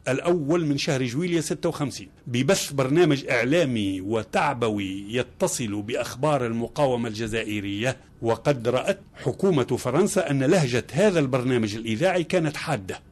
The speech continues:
جدًا ضد سياسة فرنسا في الجزائر. وكان رئيس الحكومة التونسية في فرنسا آنذاك منذ خمسة وعشرين جوان ستة وخمسين يحاول استئناف المفاوضات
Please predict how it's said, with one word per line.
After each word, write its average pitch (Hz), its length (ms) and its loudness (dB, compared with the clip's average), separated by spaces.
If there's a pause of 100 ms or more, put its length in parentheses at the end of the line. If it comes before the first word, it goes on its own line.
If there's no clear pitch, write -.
جدًا 113 420 -2 (200)
ضد 147 320 4
سياسة 165 500 2
فرنسا 175 480 0
في 156 80 -4
الجزائر. 131 460 0 (140)
وكان 170 380 4
رئيس 156 360 0
الحكومة 151 420 0
التونسية 139 580 2
في 131 160 -2
فرنسا 180 580 2
آنذاك 135 420 2
منذ 147 360 6
خمسة 165 320 0
وعشرين 147 340 2
جوان 139 280 4
ستة - 300 -2
وخمسين 170 680 2
يحاول 196 840 4 (140)
استئناف 202 600 4
المفاوضات 180 840 4